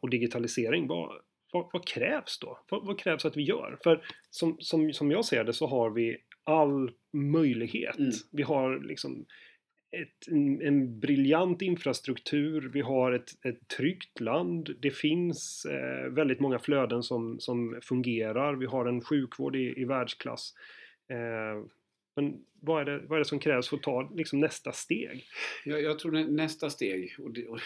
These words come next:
Speaker 2: och där försöker vi faktiskt arbeta kring det, och gå mot någon form av, eh, samverkan två punkt noll. Eh, vi har ju nu tagit och slagit fast en vision för e-hälsa och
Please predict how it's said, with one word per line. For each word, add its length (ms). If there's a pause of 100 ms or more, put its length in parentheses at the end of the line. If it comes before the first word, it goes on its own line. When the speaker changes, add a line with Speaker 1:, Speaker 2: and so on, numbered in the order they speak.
(140)
Speaker 2:
och 160
där 200
försöker 560
vi 60
faktiskt 280
arbeta 400
kring 240
det, 140
och 120
gå 260
mot 180
någon 300
form 400
av, 260 (200)
eh, 400
samverkan 1000
två 380 (200)
punkt 260
noll. 460 (500)
Eh, 140
vi 80
har 200
ju 220
nu 200
tagit 460
och 160
slagit 240
fast 300
en 60
vision 380
för 120
e-hälsa 600
och 220